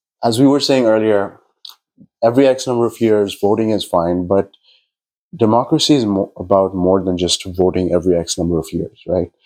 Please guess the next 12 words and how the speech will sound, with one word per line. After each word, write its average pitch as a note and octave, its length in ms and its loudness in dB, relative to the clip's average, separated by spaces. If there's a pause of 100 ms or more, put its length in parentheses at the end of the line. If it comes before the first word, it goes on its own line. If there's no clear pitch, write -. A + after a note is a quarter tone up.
(680)
Democracy B2 480 2
is A#2+ 100 2
when G#2+ 220 0
citizens G#2+ 800 -2
actually F#2 680 0 (640)
get G2+ 520 -2
involved F2+ 720 -2 (600)
and F2+ 380 0 (560)
push - 360 0 (120)
for G2 160 0
changes, F#2+ 760 -4 (680)
uh, E2+ 280 0